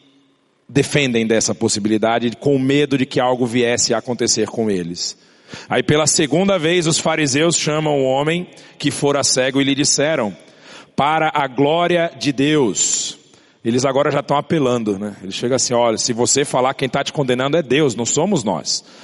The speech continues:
Para a glória de Deus, diga a verdade. Nós sabemos que esse homem é pecador." Vocês percebem como Jesus já estava condenado?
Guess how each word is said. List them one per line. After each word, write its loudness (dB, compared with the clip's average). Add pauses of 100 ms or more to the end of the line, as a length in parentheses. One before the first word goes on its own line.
(120)
Para 2
a -2
glória 0
de 2
Deus, 2
diga 0
a -2
verdade. -2 (220)
Nós 0
sabemos 0 (160)
que 0
esse 2
homem 0 (180)
é 0
pecador." 0 (220)
Vocês 0
percebem 0
como -2
Jesus 2
já 0
estava -2
condenado? -2